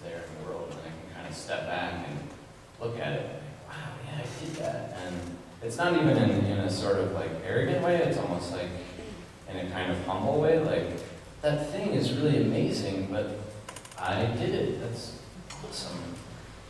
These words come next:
You know? And so I've never, I've never felt pride in my work in a sense of, of being arrogant about it. I've always been proud of things that I've done in a sense, like, I can't believe, you know, that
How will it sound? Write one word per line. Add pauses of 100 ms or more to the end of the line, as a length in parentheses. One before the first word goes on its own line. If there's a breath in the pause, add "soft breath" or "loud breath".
You
know?
And
so
I've
never,
I've
never
felt
pride
in
my
work (120)
in
a
sense
of, (1040)
of
being
arrogant
about
it.
I've
always
been
proud
of
things
that
I've
done (500)
in
a
sense,
like, (180)
I
can't
believe,
you
know,
that